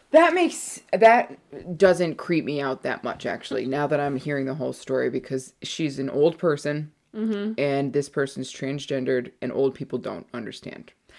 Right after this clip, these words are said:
Speaker 1: And they are rude,
Speaker 2: Right.
Speaker 1: too. They're so rude. They'll stare and they'll ask, like, rude
Speaker 2: But they
Speaker 1: questions.
Speaker 2: did say they just looked a bit, like, androgynous. Like, they might have looked a bit feminine or whatever, but it wasn't, like,
Speaker 1: Well, I'm
Speaker 2: they
Speaker 1: sure
Speaker 2: weren't, like, transitioned or anything at that time.
Speaker 1: I'm sure he was dressed like a male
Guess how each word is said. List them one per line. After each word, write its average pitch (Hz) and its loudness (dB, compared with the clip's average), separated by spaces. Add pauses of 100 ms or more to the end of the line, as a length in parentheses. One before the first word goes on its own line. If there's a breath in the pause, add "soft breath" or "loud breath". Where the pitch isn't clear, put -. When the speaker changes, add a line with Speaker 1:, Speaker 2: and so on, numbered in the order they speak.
(140 loud breath)
Speaker 1:
And 139 0
they 147 8
are 143 8
rude, 131 2
Speaker 2:
Right. - -18
Speaker 1:
too. 113 -2
They're 117 -4
so - 0
rude. 120 -4
They'll 123 0
stare 131 2
and 123 -2
they'll 120 -4
ask, 120 -8 (140)
like, 123 -10
rude 139 -2
Speaker 2:
But 147 -8
they - -18
Speaker 1:
questions. 233 0
Speaker 2:
did 349 0
say 285 -2
they 214 -2
just 208 -6
looked 202 -6
a 190 -4
bit, 170 -6
like, 143 -10 (220)
androgynous. 156 -8
Like, 156 -8
they 190 -4
might 190 -2
have 165 -6
looked 175 -4
a 170 -4
bit 160 -6
feminine 160 -8
or 143 -10
whatever, 151 -8
but 175 -4
it - -4
wasn't, 202 -2
like, 190 6
Speaker 1:
Well, 220 10
I'm 208 6
Speaker 2:
they 214 -2
Speaker 1:
sure 220 4
Speaker 2:
weren't, 202 6
like, 143 -4
transitioned 156 -8
or 135 -10
anything 123 -14
at - -18
that - -14
time. - -18
Speaker 1:
I'm 226 0
sure 233 2
he 226 -2
was 208 0
dressed 185 2
like 175 2
a 180 4
male 180 0